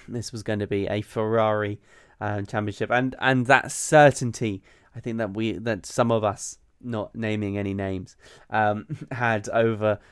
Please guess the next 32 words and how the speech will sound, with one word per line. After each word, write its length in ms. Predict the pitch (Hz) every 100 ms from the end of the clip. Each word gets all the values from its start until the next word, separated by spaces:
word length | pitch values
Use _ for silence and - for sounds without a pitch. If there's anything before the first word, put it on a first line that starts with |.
| _ -
whether 280 | 110 107 113
or 40 |
not 240 | 107 104 -
it, 240 | 110 -
Ferrari 340 | - 117 107 104
were 60 |
gonna 200 | 104 101
take 260 | - 113 82
the 60 |
championship, 640 | 98 107 98 101 - 87 -
is 140 | 98 101
unfortunately 640 | 98 117 98 - 95 95
slipped 320 | - 117 95
behind. 480 | 107 113 110 101 95 _ _ _ _ _ _ _ - - - - -
And 140 | 170
I 60 | 202
would 240 | 233 294
say 340 | - 139 110 113
that 280 | 127 -
<laughs> 40 | 190
Max 280 | 175 156 -
Verstappen's 600 | 156 - 170 156 135 120
drive, 340 | 147 147 123
and 100 | 135
actually 340 | 160 - 147 123
someone 280 | - 165 135
like 140 | 131
Carlos 280 | - 151 127
Sainz's 280 | 165 180 170
drive 280 | 131 123
as 100 | 113
well, 380 | 117 156 123 101